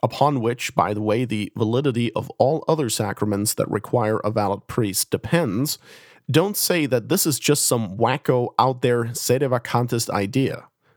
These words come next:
Okay? In fact, in the past, the Society of Saint Pius the tenth had plenty of doubt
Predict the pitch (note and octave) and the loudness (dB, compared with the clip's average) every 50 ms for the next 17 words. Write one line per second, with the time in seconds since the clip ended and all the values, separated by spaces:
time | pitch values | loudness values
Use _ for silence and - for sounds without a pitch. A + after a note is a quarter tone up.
0 | _ - - - - - G2 A#2 C#3 - - - - - C#3+ A#2 - - - - | _ -12 -10 -4 0 2 2 2 0 -2 -6 -12 0 2 2 2 2 -2 0 0
1 | F3+ A3+ G3+ G#2+ F2 - - _ - - - D3 C#3 B2+ A2+ - - - - - | 0 2 0 -2 -4 -6 -12 _ -16 -2 0 0 2 2 -2 -6 -8 -14 -12 -6
2 | - A3 A#3+ G3+ B2 A2+ E3+ - - - - - _ - D3 C3+ - C#3+ C3+ - | -2 0 2 2 2 2 0 -2 -6 -10 -12 -16 _ 0 0 0 0 0 0 0
3 | - D3+ F3 B3+ B3+ A3 G3+ - - F3+ D#3+ D3 C#3+ - F3+ D3+ D3 C#3 B2 A#2 | 0 0 0 0 0 -2 -2 -2 0 0 0 -2 -2 -2 0 0 2 2 0 0
4 | C#3 B2 - - - - - D3+ D3 B2+ A2 - - - C3 C3+ - - - - | -2 -4 -4 -4 -10 -4 -2 0 0 0 -2 -2 -2 -4 -4 -4 -6 -12 -2 0
5 | E3 F#3 G#3 G3 E3+ C#3+ A#2+ F#2+ F#2+ D3 B2+ A#2 G2 F2 F2+ G2 - | 2 2 2 2 2 2 0 0 -4 -2 -2 0 0 2 0 -2 -4